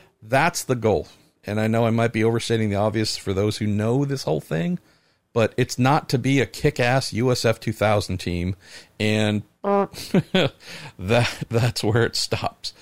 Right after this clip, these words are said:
This is meant to be an academy, uh, like the Red Bull Academy not too long ago and some others, where, hey,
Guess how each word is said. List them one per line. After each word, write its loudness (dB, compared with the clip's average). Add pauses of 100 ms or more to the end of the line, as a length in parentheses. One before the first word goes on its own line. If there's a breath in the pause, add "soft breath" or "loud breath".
(280 loud breath)
This -2
is 0
meant 2
to -2
be 0
an 2
academy, -2 (540 soft breath)
uh, 0
like 0
the 0
Red 2
Bull 0
Academy -2
not -2
too -4
long -2
ago -4
and -6
some 0
others, -4 (160)
where, 0 (100)
hey, 0